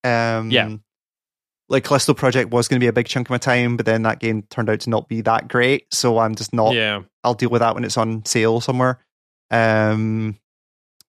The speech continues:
Speaker 1: I'll, like I do every year, I'll probably start up another X COM two game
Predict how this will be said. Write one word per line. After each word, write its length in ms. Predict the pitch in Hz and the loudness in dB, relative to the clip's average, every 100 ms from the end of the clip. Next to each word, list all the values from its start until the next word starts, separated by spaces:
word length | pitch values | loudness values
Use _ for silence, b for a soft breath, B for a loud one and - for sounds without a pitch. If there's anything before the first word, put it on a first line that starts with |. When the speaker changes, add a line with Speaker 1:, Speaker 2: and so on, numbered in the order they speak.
| _ _ _ _ - | _ _ _ _ -2
Speaker 1:
I'll, 260 | 131 120 _ _ | -2 -2 _ _
like 180 | 143 135 | -2 0
I 40 | |
do 120 | 139 123 | 0 0
every 180 | 123 | 0
year, 140 | 127 127 | 0 0
I'll 80 | 120 | 0
probably 260 | - 117 | 0 0
start 180 | 113 117 | 2 0
up 80 | 117 | 0
another 160 | 117 117 | 0 0
X 140 | 113 | 0
COM 160 | 127 117 | -2 -2
two 160 | 123 | -2
game 300 | 120 120 120 | 0 0 -2